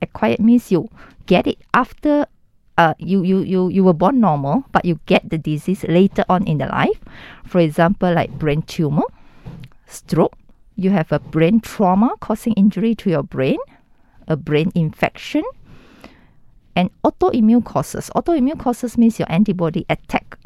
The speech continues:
part of your brain, and also lack of oxygen to the brain, no matter what is the cause. Alcohol misuse and also metabolic causes. Metabolic causes actually including very low sugar or very high sugar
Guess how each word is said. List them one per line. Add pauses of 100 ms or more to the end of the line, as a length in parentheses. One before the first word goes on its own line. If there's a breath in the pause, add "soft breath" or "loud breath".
(200)
part
of
your
brain, (840 soft breath)
and
also
lack
of
oxygen
to
the
brain, (120)
no
matter
what
is
the
cause. (840 soft breath)
Alcohol
misuse (120)
and
also
metabolic
causes.
Metabolic
causes
actually
including (340 loud breath)
very
low
sugar (340 loud breath)
or
very
high
sugar